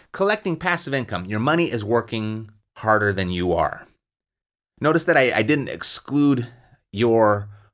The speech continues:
work from the description. It's just working harder than you're working. And more on that shortly. What happens is your income, it just, it essentially loses correlation to your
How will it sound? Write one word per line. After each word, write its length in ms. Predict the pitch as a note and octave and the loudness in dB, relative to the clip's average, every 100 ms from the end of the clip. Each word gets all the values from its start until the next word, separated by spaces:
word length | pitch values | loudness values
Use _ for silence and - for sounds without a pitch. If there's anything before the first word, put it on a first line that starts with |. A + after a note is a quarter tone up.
| _ | _
work 640 | D#2 F#2+ B2+ F2+ - - _ - | -4 2 2 2 -4 -20 _ -6
from 220 | B2+ B2 | -2 0
the 60 | |
description. 580 | G#2+ G#2 A#2+ - - - _ _ _ _ _ _ _ _ _ _ - | 0 0 -2 -4 -6 -16 _ _ _ _ _ _ _ _ _ _ -10
It's 160 | G#2 G#2 | -8 -2
just 160 | B2 | -2
working 220 | B2 G#2 F2+ | -2 -4 -2
harder 260 | A#2 A2 | 0 2
than 160 | F#2 F2 | 0 -2
you're 220 | B2 F#2+ | 0 0
working. 360 | D2+ - - - _ _ _ _ _ - | -4 -12 -20 -20 _ _ _ _ _ -6
And 120 | D#3 | -2
more 140 | A#3 | 2
on 80 | G3 | 2
that 140 | C#3+ | 0
shortly. 380 | - C#3 E2 D2 - F3 C#3+ | 0 0 0 -4 -10 -14 -2
What 300 | G3+ D#3+ F#3+ | 0 2 0
happens 360 | G#3+ B3+ F3 C3 | 0 0 2 2
is 180 | A#2 - - _ _ _ | 0 -4 -20 _ _ _
your 180 | C3 D3 | -2 -2
income, 380 | D#3+ G#3 D3+ G#2+ | 0 -2 0 -2
it 80 | B2+ | -2
just, 240 | G3 G3 - - | -2 -2 -6 -4
it 120 | C#3 | -2
essentially 460 | D3+ G3+ G#3 D#3+ A#2+ | 0 0 0 0 0
loses 560 | A#2 D3+ D#3 C3 A2 - - | 2 2 2 0 -2 -8 -20
correlation 800 | - - C3 G#2+ G2 F#2+ F2 D#2+ - | -12 -2 0 2 0 -2 -6 -8 -6
to 140 | G#2+ | -6
your 360 | F#2 F2+ E2+ | -4 -2 -2